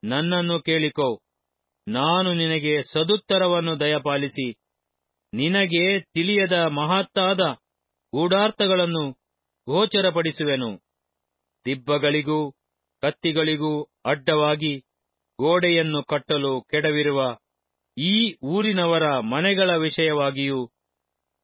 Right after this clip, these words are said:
ಯಹೂದದ ಅರಸರ ಉಪ್ಪರಿಗೆಗಳ ವಿಷಯವಾಗಿಯೂ ಇಸ್ರಾಯೇಲ್ಯರ ದೇವರಾದ ಯೆಹೋವನು ಇಂತೆನ್ನುತ್ತಾನೆ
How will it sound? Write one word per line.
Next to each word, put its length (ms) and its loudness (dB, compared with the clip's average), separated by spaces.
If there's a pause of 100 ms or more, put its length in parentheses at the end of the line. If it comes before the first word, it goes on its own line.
ಯಹೂದದ 600 2
ಅರಸರ 640 0 (520)
ಉಪ್ಪರಿಗೆಗಳ 800 0
ವಿಷಯವಾಗಿಯೂ 920 -2 (920)
ಇಸ್ರಾಯೇಲ್ಯರ 1000 2 (140)
ದೇವರಾದ 560 2
ಯೆಹೋವನು 840 -2 (540)
ಇಂತೆನ್ನುತ್ತಾನೆ 960 -2